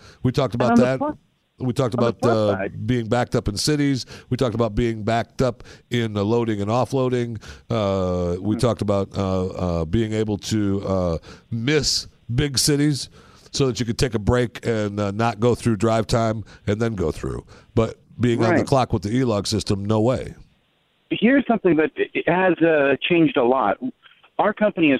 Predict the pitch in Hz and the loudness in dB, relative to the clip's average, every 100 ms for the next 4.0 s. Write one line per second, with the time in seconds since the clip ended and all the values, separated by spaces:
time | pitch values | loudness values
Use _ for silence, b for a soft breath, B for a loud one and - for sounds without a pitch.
0 | - 143 139 - - 123 117 104 113 107 | 2 0 2 2 4 4 4 4 2 2
1 | 127 101 92 - 87 67 69 _ _ _ | 0 2 2 2 2 2 -2 _ _ _
2 | 110 104 98 135 147 113 160 139 123 127 | 2 4 4 4 4 2 0 2 2 2
3 | 135 139 110 113 117 - 131 120 - | 2 2 2 2 0 -2 -2 -4 -4